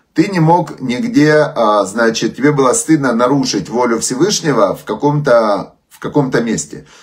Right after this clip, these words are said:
То есть стыд, с одной стороны, он тебе помогает, а, не нарушать волю Всевышнего, с другой стороны, он тебе мешает, если это стыд перед людьми. И вот тут нужно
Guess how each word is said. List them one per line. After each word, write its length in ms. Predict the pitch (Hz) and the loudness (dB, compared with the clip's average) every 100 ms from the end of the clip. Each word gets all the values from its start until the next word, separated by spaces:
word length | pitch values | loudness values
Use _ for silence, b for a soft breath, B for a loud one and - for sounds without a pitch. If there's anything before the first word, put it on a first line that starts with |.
| b | b
То 80 | - | -4
есть 160 | 123 - | -2 -2
стыд, 300 | - 190 143 | -2 -2 0
с 80 | |
одной 280 | 147 143 180 | 0 2 0
стороны, 680 | 156 151 139 127 123 90 - - | 0 0 0 0 -4 -4 -8 -10
он 260 | - 147 143 | 0 0 0
тебе 560 | 139 113 143 139 123 - _ - | -2 2 4 4 0 -6 _ -2
помогает, 880 | 131 143 131 135 - 104 90 80 - _ | 0 0 0 2 2 2 -2 -8 -18 _
а, 360 | 98 98 95 - | 2 4 2 -2
не 260 | - 131 156 | -6 0 2
нарушать 600 | 147 135 123 151 127 117 | 2 0 0 0 0 0
волю 260 | 123 120 110 | -2 -2 -2
Всевышнего, 760 | - 101 98 - 113 131 131 B B B - | -4 -2 -2 -2 -2 -4 -4 B B B -10
с 80 | |
другой 300 | 101 151 196 | -2 2 4
стороны, 480 | 220 185 170 160 156 - | 2 0 2 2 2 2
он 200 | 160 147 | 0 0
тебе 220 | 139 147 | 0 2
мешает, 640 | 143 135 170 190 190 156 | 2 0 2 2 0 0
если 280 | 135 127 139 | -2 0 0
это 180 | 135 127 | 2 0
стыд 320 | - 151 147 | 0 -2 0
перед 220 | 135 123 | -2 -2
людьми. 380 | 113 127 113 101 | -2 -2 -2 -4
И 120 | 82 | -2
вот 160 | 92 247 | -2 0
тут 160 | 165 | 0
нужно 500 | 151 151 131 135 113 | 2 -2 0 -2 -4